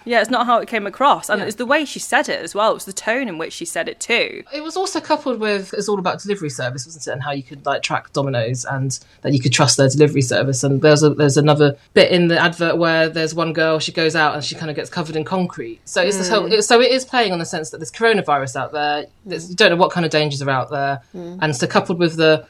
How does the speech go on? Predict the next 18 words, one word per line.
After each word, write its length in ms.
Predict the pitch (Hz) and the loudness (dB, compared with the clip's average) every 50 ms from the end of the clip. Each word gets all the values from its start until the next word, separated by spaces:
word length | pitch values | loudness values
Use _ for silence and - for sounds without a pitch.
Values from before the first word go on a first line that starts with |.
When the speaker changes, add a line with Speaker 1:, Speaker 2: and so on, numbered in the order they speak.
| _ _ - | _ _ 0
Speaker 2:
anything 320 | 180 175 170 - 175 151 | 2 2 2 2 0 0
but 160 | 127 156 - | 0 0 -2
Chinese, 500 | - - 170 156 160 170 151 135 135 127 | 0 0 0 2 2 2 0 0 -2 -4
so 80 | - 143 127 | -4 -4 -6
it's 80 | 120 | -6
kind 160 | - 175 160 147 | -4 -4 -4 -4
of 100 | 131 135 | -2 -4
like 140 | 139 117 - | -6 -6 -2
Speaker 1:
Mm. 60 | 214 202 196 175 156 | 0 0 0 0 2
Speaker 2:
coronavirus, 640 | 156 151 147 151 151 151 151 147 - - - - - - | 2 4 4 4 4 2 0 -2 -6 -10 -12 -12 -10 -10
it's 100 | 160 - | -2 2
dangerous 420 | 196 185 175 160 156 147 127 - | 2 2 4 2 0 -2 -2 0
world, 400 | 156 151 151 151 156 156 147 - - _ _ _ _ _ - - | 0 2 4 4 2 2 0 -4 -10 _ _ _ _ _ -2 0
and 120 | 185 185 | 2 2
the 20 | 170 | 2
Chinese 340 | - 170 156 151 147 139 131 | 0 0 -2 -2 -2 -4 -4
are 40 | |
dangerous. 460 | 135 151 143 139 131 151 147 143 139 | -4 -4 -4 -4 -2 -4 -4 -4 -4